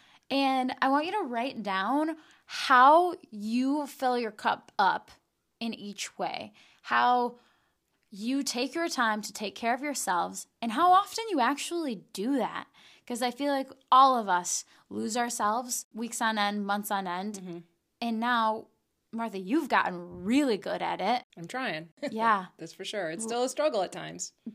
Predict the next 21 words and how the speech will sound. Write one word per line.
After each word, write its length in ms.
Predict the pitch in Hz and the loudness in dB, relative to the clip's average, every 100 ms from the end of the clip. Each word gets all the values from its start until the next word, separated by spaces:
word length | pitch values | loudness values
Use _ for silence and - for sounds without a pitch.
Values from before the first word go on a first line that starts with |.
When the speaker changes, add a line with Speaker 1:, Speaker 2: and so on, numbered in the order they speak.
| - | -8
Speaker 1:
And 200 | - 240 - | -2 -2 4
as 240 | 214 220 | 4 6
everybody 460 | 254 247 254 269 247 | 2 0 0 0 2
is, 260 | 190 185 208 | 0 0 -2
Speaker 2:
Mm-hmm. 60 | 220 | -2
Speaker 1:
it 160 | 220 - | -2 -2
will 260 | 226 226 | -2 -2
be. 120 | 190 180 | -2 -2
That's 260 | 190 214 - | -2 -2 -8
just 180 | 208 | -8
life. 380 | 180 185 175 185 | -2 -2 -2 -4
Speaker 2:
Mm-hmm. 260 | 190 208 - | -10 -14 -6
I 20 | |
mean, 80 | 214 | -2
we've 140 | 226 | 0
said 180 | 220 190 | 2 0
it 80 | 180 | 0
to 80 | 190 | -6
each 160 | 170 | -4
other. 280 | 208 170 - - _ _ | -4 -4 -10 -18 _ _
"Hey, 320 | 277 226 165 | -8 -8 -10